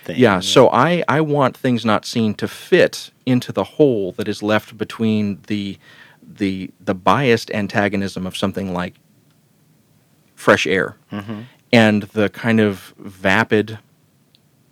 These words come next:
Speaker 2: empty spirituality. And I'm saying that with, you know, in a technical sense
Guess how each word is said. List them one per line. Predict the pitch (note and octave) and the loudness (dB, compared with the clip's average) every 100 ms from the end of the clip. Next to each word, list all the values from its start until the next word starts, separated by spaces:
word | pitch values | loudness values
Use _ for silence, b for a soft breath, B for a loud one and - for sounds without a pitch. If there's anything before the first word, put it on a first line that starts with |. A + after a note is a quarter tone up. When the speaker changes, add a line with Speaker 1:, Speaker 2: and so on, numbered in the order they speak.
| - | 0
Speaker 2:
empty | B2+ C#3+ - G#2+ | 2 2 0 -6
spirituality. | G2 - A2 G2 - F2+ F#2 F2 E2+ - _ _ _ | -6 -6 -4 -4 -4 -6 -4 -4 -6 -14 _ _ _
And | - | -14
I'm | F#2 F#2+ | -12 -12
saying | - G#2 G#2+ G#2+ | -6 -4 -2 0
that | G2+ G#2+ _ _ _ _ - G#2 _ - | 0 -2 _ _ _ _ -18 -18 _ -20
with, | G2+ G#2+ G#2 - _ b b b b | -12 -8 -8 -12 _ b b b b
you | - | -4
know, | F2+ F2+ - - | -2 -4 -6 -6
in | G2 | -6
a | |
technical | - D2 B2+ A#2+ | -2 -2 -2 -2
sense | A2 F#3 G2 - | 0 2 2 -2